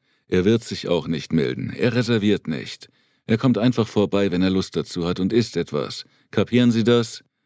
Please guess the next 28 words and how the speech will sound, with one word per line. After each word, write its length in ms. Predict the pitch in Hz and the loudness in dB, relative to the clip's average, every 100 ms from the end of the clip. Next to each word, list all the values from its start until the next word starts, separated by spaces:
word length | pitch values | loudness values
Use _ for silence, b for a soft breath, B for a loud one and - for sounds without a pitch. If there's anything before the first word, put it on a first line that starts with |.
| _ _ - | _ _ -2
„Ich 240 | 98 - | -2 0
weiß 320 | 98 98 - | 0 0 -2
nicht, 360 | 85 73 - - | -4 -4 -6 2
wo 120 | 82 | 2
er 220 | 67 76 | 2 -2
ist. 400 | 65 67 - - _ _ _ - | -4 -8 -12 -20 _ _ _ 0
Lassen 260 | 123 117 | 0 2
Sie 100 | 104 | 4
mich 180 | 110 110 | 4 4
und 100 | 87 | 2
meine 200 | 101 101 | 2 2
Familie 380 | 98 101 92 90 | 2 2 2 0
gefälligst 440 | 90 98 90 - | 0 -2 -2 -4
in 80 | 85 | 0
Ruhe.“ 400 | 90 92 64 - _ _ _ | 2 2 0 -12 _ _ _
Capu 540 | - 80 - 87 95 117 | -6 -6 -4 -2 -2 -2
brauchte 580 | 85 98 101 - - 55 | -2 -2 -2 -6 -6 -2
einen 240 | 78 67 | 0 2
Moment, 560 | 78 78 90 80 78 - | 2 2 2 0 -4 -8
bis 180 | 90 - | -8 -6
er 160 | 73 69 | -6 -4
begriff. 680 | 87 82 76 64 - - _ _ _ _ _ _ _ _ _ | -4 -2 -4 -4 -10 -20 _ _ _ _ _ _ _ _ _
Jemand 460 | - 78 82 90 - | -4 -2 0 0 0
war 160 | 92 80 | -2 -2
vor 340 | - 110 - | -2 -2 -2
ihm 220 | - 71 | -2 -4
hier 280 | 78 82 71 | -4 -2 -2
gewesen. 640 | 69 65 67 58 58 50 | -2 -6 -4 -6 -8 -14